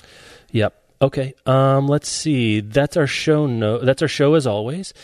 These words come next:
Uh, you can shoot us an email, podcast at book riot dot com. What are we, what were we wondering about?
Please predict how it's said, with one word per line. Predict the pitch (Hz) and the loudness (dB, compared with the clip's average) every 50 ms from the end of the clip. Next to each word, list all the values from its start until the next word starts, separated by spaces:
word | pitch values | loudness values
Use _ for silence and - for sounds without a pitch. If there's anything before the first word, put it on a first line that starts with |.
| - - - - - _ | -20 -20 -20 -20 -8 _
Uh, | - 117 113 117 117 113 113 113 113 113 117 117 - - _ _ _ | 0 0 2 2 2 2 2 2 2 0 0 -2 -6 -12 _ _ _
you | - 120 120 139 160 | -8 -4 -2 -2 -2
can | 156 - - - 143 127 120 120 123 113 | -2 -4 -4 -2 0 2 2 2 0 2
shoot | - 165 156 | 0 0 0
us | 131 | 0
an | 127 156 | -2 -4
email, | 156 147 139 120 101 | -4 -2 -2 -2 -4
podcast | - - 160 160 - 190 - - | -2 -2 -2 -2 -2 -4 -8 -6
at | 147 | -6
book | 110 123 - - | -8 -8 -6 -6
riot | 123 107 101 | -8 -8 -6
dot | - 107 92 - | -8 -10 -12 -10
com. | - - 120 120 120 131 | -10 -8 -8 -6 -4 -4
What | 175 240 277 | -4 -2 -2
are | 285 | -2
we, | 277 277 277 | -2 -2 -2
what | 277 277 262 196 160 160 185 220 | -2 -4 -6 -8 -8 -8 -6 -4
were | 254 277 | -2 -2
we | 294 285 | -2 -2
wondering | 277 269 254 262 269 254 262 262 254 247 | -2 -2 -2 -4 -4 -4 -4 -4 -4 -4
about? | 254 233 247 247 247 247 240 - - | -4 -2 -2 0 0 -2 -4 -6 -12